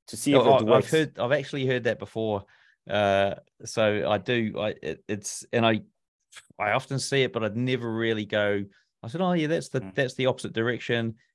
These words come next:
Speaker 2: And then, you know, half the time I get faked out by it and jump in, and then I'm like, "Ah, you idiot." If I'm, if I'm, if I'm <laughs> gonna trade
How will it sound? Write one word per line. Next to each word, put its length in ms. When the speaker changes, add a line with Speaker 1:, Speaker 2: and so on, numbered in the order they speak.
Speaker 2:
And 160
then, 380
you 100
know, 220
half 200
the 80
time 240
I 80
get 120
faked 280
out 180
by 240
it 40
and 180
jump 260
in, 140
and 120
then 140
I'm 140
like, 200
"Ah, 380
you 260
idiot." 380
If 140
I'm, 180
if 160
I'm, 280
if 140
I'm 140
<laughs> 100
gonna 180
trade 380